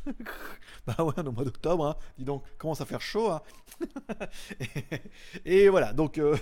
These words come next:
<laughs> merci à vous. Ouh. Bon, allez, on attaque tout de suite par les news de la journée. Il y avait rien du tout aujourd'hui. Je t'ai, je t'ai bricolé avec rien.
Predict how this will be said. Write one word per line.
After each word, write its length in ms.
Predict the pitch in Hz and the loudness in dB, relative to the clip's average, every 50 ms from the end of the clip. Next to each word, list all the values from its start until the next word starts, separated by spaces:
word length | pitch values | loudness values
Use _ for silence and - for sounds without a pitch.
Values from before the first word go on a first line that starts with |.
| - - | 0 -4
<laughs> 120 | 147 135 | -8 -4
merci 460 | 143 160 147 - - - - 180 170 143 - | -4 -4 -4 -4 -6 -4 2 4 4 4 4
à 80 | 165 151 | 2 0
vous. 460 | 120 123 147 185 220 240 262 269 262 - - - - - - - - - - - 415 | 0 0 2 4 6 6 6 6 4 2 -4 -8 -10 -10 -12 -12 -14 -14 -2 4 8
Ouh. 260 | 427 415 339 269 208 - - - 143 | 8 8 8 6 4 0 -2 0 6
Bon, 240 | 175 277 285 - - - | 8 10 10 8 8 6
allez, 240 | 262 277 311 - - - - 156 - | 6 6 6 4 2 -2 -8 -4 0
on 120 | 190 233 | 2 2
attaque 240 | 254 247 269 277 269 - | 4 6 6 6 4 4
tout 80 | 247 | 0
de 40 | - | -4
suite 200 | - 269 - - | -2 -4 -2 -2
par 120 | - 208 | 0 0
les 120 | 208 214 208 | 2 2 2
news 340 | 202 214 247 269 262 240 196 | 2 2 2 2 2 2 2
de 140 | 185 208 | 2 2
la 200 | 214 214 220 220 | 4 6 6 4
journée. 420 | 202 - - 214 202 190 196 214 180 160 | 4 2 -2 -2 -2 0 -2 -2 -2 0
Il 60 | 165 | 2
y 80 | 165 | 4
avait 180 | 170 151 160 - | 4 6 4 4
rien 420 | 143 101 98 110 117 135 180 196 190 | 2 -2 -6 -6 -6 -4 -4 -4 -4
du 140 | 160 160 - | -4 -6 -4
tout 140 | - 156 | 0 0
aujourd'hui. 440 | 156 143 139 127 123 139 156 185 220 - - - - - | 2 2 2 2 0 0 0 0 -2 -4 -10 -18 -20 -20
Je 120 | - - - | -14 -2 2
t'ai, 240 | 185 175 175 185 170 | 4 6 6 6 4
je 100 | - - | 2 2
t'ai 140 | - 185 | 0 2
bricolé 520 | 160 165 160 233 226 - 247 220 226 233 220 | 4 4 4 2 2 2 2 4 6 6 6
avec 360 | 202 180 175 160 175 175 - | 4 4 2 0 0 0 -2
rien. 300 | 208 185 185 156 123 107 | -4 -4 -4 -4 -6 -6